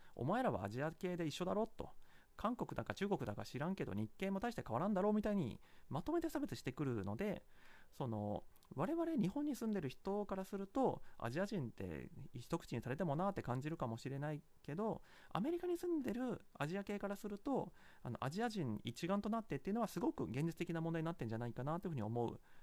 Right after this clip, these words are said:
ていうところと、あと、我々日本人は、あの、まあ、日本文化のプレゼンスが高いから、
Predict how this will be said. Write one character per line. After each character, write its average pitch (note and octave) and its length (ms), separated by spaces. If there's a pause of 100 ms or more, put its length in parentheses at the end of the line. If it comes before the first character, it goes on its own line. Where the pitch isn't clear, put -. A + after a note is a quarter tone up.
て C3+ 80
い - 20
う B2 40
と B2+ 100
こ A#2+ 120
ろ G#2+ 120
と、 E3+ 300 (1160)
あ E3 100
と、 - 380 (200)
我 D#3 200
々 C4+ 180 (140)
日 C#3 140
本 F#3+ 220
人 F#3+ 240
は、 G3 340 (160)
あ A#2+ 60
の、 A2+ 320 (120)
ま C3 80
あ、 C3 40
日 C#3+ 80
本 D#3+ 180
文 E3+ 160
化 C3 80
の A2 80
プ C3+ 80
レ C3+ 80
ゼ C#3 80
ン C#3 80
ス C3+ 100
が C3 80
高 C#3+ 240
い A#2 60
か - 120
ら、 F3 180